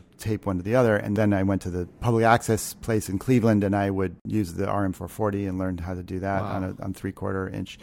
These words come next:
Speaker 1: And then that's what I continued to edit on, 'cause when I was working at M T V as an intern, even, I was starting to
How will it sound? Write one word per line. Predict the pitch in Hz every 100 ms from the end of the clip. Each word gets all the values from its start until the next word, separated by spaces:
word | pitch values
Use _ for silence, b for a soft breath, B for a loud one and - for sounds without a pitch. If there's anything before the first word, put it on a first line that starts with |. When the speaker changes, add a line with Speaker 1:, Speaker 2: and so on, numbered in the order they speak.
| B B
Speaker 1:
And | 107
then | 107
that's | 107 135 -
what | 110
I | 101 98 - -
continued | 107 139 143 127
to | 107
edit | 113 101
on, | 98 101 98 90 B B B
'cause | 131 120
when | 143
I |
was | 139
working | 120 151 - 131
at |
M | 117
T | 110 113
V | 107 131 110
as | 95
an | 104
intern, | 131 117 117 104 101
even, | 104 98 98
I | 104
was | 101
starting | - 104 101
to | 95